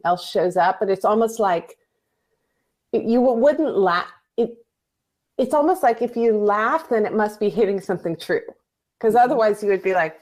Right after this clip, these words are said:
Speaker 1: just not respond. There's something, like, about the laugh that feels like it's, like, adjacent to something kind of true. So I, I have, like, a lot of faith in,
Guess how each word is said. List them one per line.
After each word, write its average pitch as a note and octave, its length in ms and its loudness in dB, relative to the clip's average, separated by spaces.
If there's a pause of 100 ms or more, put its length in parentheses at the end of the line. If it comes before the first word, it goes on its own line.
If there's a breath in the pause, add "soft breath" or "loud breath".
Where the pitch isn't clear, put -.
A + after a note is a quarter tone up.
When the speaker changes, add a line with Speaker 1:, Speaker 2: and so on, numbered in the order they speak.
(400)
Speaker 1:
just A3 180 -4
not G3 260 -2
respond. - 460 -6
There's G#3 140 -2
something, B3+ 300 0
like, G#3 180 -4
about F3+ 320 -2
the F#3+ 100 2
laugh F3 480 -2
that F#3+ 160 -4
feels F#3 280 -2
like E3 160 -2
it's, - 180 -8
like, E3 140 -6
adjacent F3 800 -4
to - 460 -4 (600)
something F#3+ 300 -4
kind F#3 160 -4
of F3+ 100 -8
true. G3 160 -6
So G3 160 -6
I, F#3+ 240 0
I G3+ 100 -6
have, B3 180 -6
like, B3 160 -6
a G#3 40 -4
lot F#3+ 240 -2
of F#3+ 140 -10
faith B3 340 -4
in, - 280 -6